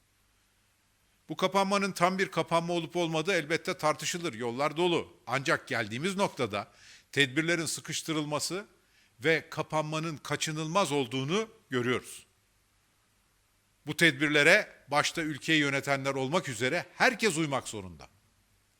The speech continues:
Kuralı koyan kurala uymadığında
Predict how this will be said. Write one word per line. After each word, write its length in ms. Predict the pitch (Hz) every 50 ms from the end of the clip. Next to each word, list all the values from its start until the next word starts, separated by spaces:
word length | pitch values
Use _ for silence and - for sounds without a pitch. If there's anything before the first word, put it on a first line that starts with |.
| _ _ _ _ _ _ _ _ _ _ _ _ _ _
Kuralı 320 | - 151 170 190 196 202 196
koyan 340 | - 170 165 143 131 123 -
kurala 300 | - 151 165 156 151 147
uymadığında 840 | 160 170 175 165 156 139 123 135 127 120 123 160 196 226 220 -